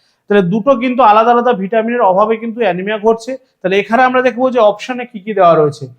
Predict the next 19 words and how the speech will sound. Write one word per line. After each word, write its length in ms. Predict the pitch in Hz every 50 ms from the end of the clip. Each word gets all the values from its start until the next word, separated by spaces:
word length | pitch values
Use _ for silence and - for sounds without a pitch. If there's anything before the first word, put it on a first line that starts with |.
| _ _ _ _ -
দেখো 220 | 208 214 240 240
ভিটামিন 380 | 196 220 214 233 233 240 240 233
বি 200 | 202 196 226 233
ওয়ান 240 | 240 240 233 233 233
দেওয়া 180 | 233 233 226 226
রয়েছে, 240 | 226 233 233 233
বি 180 | 214 185 208 220
টু 120 | - 233 233
দেওয়া 200 | 220 226 226 226
রয়েছে, 260 | 226 220 220 - 226
বি 140 | 185 208 226 220
টুয়েলভ 260 | - 233 226 226 220 208
দেওয়া 140 | 220 220 226
রয়েছে 180 | 220 214 247
এবং 200 | 240 247 240 233
বি 180 | 190 190 214 214
ফাইভ 280 | 214 _ 190 185 180 175 165
দেওয়া 180 | 170 160 151 147
রয়েছে। 280 | 147 139 135 - 135